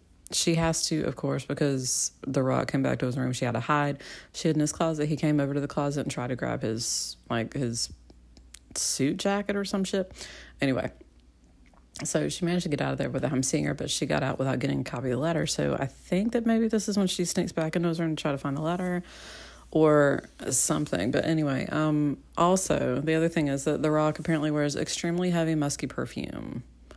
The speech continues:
Cologne. It would be cologne. Um, so, like, Nancy's like, "Yeah, he needs to maybe tone it down, like, bu-, to a quarter of that."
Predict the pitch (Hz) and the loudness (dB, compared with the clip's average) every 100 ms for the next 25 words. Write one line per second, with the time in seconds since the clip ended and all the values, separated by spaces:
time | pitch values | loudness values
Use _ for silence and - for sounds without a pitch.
0 | - - - - - - 143 120 110 101 | -20 -20 -20 -20 -12 -4 -2 0 -2 -2
1 | 98 85 147 151 143 139 - 143 - - | -2 -2 0 0 -2 -4 -6 -6 -10 -14
2 | - - - 175 160 151 - - - - | -16 -4 4 6 6 2 -2 -12 -20 -20
3 | - - - 160 151 156 143 135 - - | -10 -2 2 2 2 2 0 -2 -6 0
4 | 156 151 151 147 131 - - - 127 160 | 2 2 0 -2 -4 -8 -16 -8 -4 0
5 | 185 233 - 277 269 214 214 214 208 196 | 0 0 0 2 4 4 2 0 0 2
6 | 180 185 190 190 180 165 - - - - | 2 2 0 -2 -4 -6 -4 -4 -6 -12
7 | - - 190 180 - - 139 185 240 240 | -8 -2 0 0 0 -2 0 2 2 2
8 | 226 240 247 247 269 269 | 0 0 2 0 -2 -4